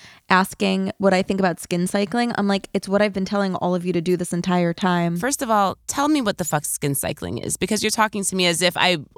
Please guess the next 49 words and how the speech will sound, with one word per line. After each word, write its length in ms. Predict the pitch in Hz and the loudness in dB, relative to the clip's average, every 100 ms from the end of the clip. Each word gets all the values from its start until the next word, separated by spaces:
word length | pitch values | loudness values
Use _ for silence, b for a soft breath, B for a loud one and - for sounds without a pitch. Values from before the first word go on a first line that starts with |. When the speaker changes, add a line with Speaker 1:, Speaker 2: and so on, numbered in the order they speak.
| - 190 | -4 -2
Speaker 2:
I'm 120 | 185 | 0
ever 200 | 185 175 | 0 2
on 200 | 175 170 | 2 0
Tik-, 180 | - 180 _ | -4 -8 _
I, 120 | 233 - B B B - | 0 0 B B B -2
first, 220 | 320 330 | 0 2
Alex, 340 | 320 359 - - | 2 0 -2 -4
I'm 180 | 208 | -2
really 200 | 208 226 | 0 -2
happy. 360 | 240 156 - 190 | 0 0 0 -4
Thank 240 | 208 202 | 0 0
you 80 | 240 | 0
for 140 | 240 220 | 0 0
thinking 400 | 175 170 202 190 | 0 0 0 2
that 220 | 165 - | 0 0
I 140 | 165 170 | 2 2
am 240 | 165 175 | 2 0
somebody 320 | 175 170 160 | 0 0 0
who 140 | 165 156 | 0 2
knows 180 | 151 147 | 2 0
anything. 540 | 117 165 196 214 247 - | -2 -2 -2 -2 -4 -10
Clearly, 360 | - 196 180 190 | -4 0 0 0
you 60 | |
forgot 320 | 160 160 160 208 | -4 0 0 2
who 80 | |
your 160 | 175 160 | 0 0
girl 260 | 151 143 185 | 0 0 0
is. 280 | 208 240 - - | 0 -2 -4 -4
Speaker 1:
I 80 | |
thought 140 | 226 226 | 0 2
you 60 | |
were 120 | 269 269 | 2 2
cool, 200 | - 233 | 2 4
young, 220 | 220 208 | 4 2
and 80 | 214 | 2
hip. 320 | 190 - - - | 2 0 -6 0
Speaker 2:
<laughs> 580 | 269 - 330 - - - | 0 2 0 -2 -20 -6
Tell 180 | - 262 | 0 0
the 100 | 302 | 2
listeners, 640 | 254 233 185 175 175 185 - | 0 0 0 0 0 -4 -4
if 100 | 180 | -2
they're 160 | 185 185 | 2 2
like 160 | 170 | 0
me, 380 | 175 160 147 156 - _ _ | -2 -2 -2 -4 -12 _ _
what 220 | 156 - | -2 0
skin 200 | 156 143 | -2 -2
cycling 380 | 117 127 110 - | -2 -4 -6 -4
is, 200 | - - | -6 -6
please. 540 | 151 147 123 - | 0 0 0 -4